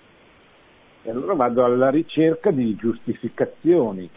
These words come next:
per dirmi che quella cosa cattiva che, che sono tentato di fare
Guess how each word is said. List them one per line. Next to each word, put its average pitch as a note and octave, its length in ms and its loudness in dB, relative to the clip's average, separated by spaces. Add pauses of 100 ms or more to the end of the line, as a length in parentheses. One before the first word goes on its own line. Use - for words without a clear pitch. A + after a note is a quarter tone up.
(1300)
per F#2+ 100 -6
dirmi C3+ 680 4
che A#2 200 -2
quella A#2+ 400 2
cosa G#2 500 -2
cattiva A#2+ 800 -2 (100)
che, F#2+ 100 -10 (640)
che - 120 -20
sono A2 300 -4
tentato G#2+ 640 -2
di C#3 140 -2
fare B2+ 520 0